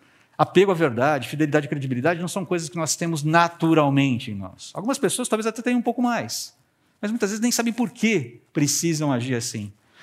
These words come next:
O que nos lastreia, o que nos fundamenta no desenvolvimento dessas qualidades é a nossa relação com Jesus, é a nossa rendição a Ele,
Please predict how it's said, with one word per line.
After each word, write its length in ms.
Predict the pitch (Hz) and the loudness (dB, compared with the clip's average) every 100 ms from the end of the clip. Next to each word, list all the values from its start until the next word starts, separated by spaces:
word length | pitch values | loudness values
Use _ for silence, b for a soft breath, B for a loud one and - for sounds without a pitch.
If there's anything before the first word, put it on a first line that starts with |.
| B | B
O 80 | 123 | -2
que 80 | 202 | 0
nos 180 | 226 | 2
lastreia, 720 | 214 185 - - 185 180 127 117 | 4 4 4 2 4 6 4 0
o 60 | |
que 140 | 135 180 | -2 -2
nos 240 | 180 - | -2 -2
fundamenta 840 | 233 240 185 156 156 139 101 101 b b b - | 2 6 6 4 2 0 -6 -10 b b b -2
no 140 | 135 | 0
desenvolvimento 640 | 135 156 151 131 135 131 | 0 -2 0 0 0 -2
dessas 400 | 113 127 131 123 | -2 0 0 -4
qualidades 680 | - 120 110 120 127 110 107 | -6 -6 -6 -6 -6 -8 -10
é 60 | 139 | -8
a 20 | |
nossa 200 | 143 135 | -6 -6
relação 380 | 117 113 - 117 | -4 -4 -6 -8
com 100 | 117 | -8
Jesus, 480 | 104 98 98 87 - | -8 -10 -10 -12 -8
é 20 | |
a 40 | - | -4
nossa 220 | 135 151 | -2 -2
rendição 800 | 131 170 147 127 - 131 117 92 | 0 0 0 -2 -2 0 -2 -4
a 60 | |
Ele, 200 | 90 95 | -8 -12